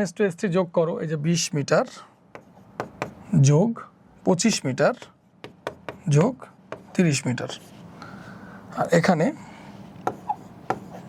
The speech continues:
বিশ ভাগ দশ, পঁচিশ ভাগ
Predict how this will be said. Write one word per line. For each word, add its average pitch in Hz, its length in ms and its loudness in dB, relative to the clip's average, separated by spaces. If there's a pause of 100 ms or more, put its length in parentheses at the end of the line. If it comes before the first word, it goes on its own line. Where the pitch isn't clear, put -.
(520)
বিশ 180 320 4 (240)
ভাগ 143 300 2 (560)
দশ, 139 300 4 (3000)
পঁচিশ 196 380 6 (200)
ভাগ 147 240 2